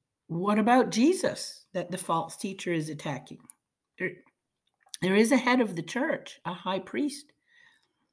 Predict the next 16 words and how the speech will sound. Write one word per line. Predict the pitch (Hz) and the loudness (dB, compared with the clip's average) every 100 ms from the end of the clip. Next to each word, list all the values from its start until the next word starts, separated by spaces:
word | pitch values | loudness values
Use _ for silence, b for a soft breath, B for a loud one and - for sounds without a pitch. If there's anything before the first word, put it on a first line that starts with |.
| _ | _
ministering | 185 233 247 247 - 247 262 247 233 | 8 10 10 8 0 2 4 4 2
and | 156 | 0
growing | 160 190 214 214 | 0 2 2 2
his | 196 165 147 | -2 -8 -10
church | - 185 214 - - _ | -10 -8 -8 -10 -20 _
that's | 165 - | -16 -14
filled | - 196 196 185 | -8 -4 -2 -2
with | 160 151 - b b b b b b b _ _ _ _ | -4 -6 -12 b b b b b b b _ _ _ _
false | 185 165 - | 0 0 -2
doctrine | - 196 240 - 254 240 226 | -2 0 0 -2 2 4 2
and | 190 156 160 | 0 -4 -2
evil | 190 220 214 208 | 0 2 2 0
and | 156 160 | -2 -6
tares | - 180 202 196 196 | -6 -4 -2 -4 -6
and | 160 175 | -4 -4
wrongdoers. | 180 160 170 170 135 - - | -4 -4 -4 -4 -4 -8 -20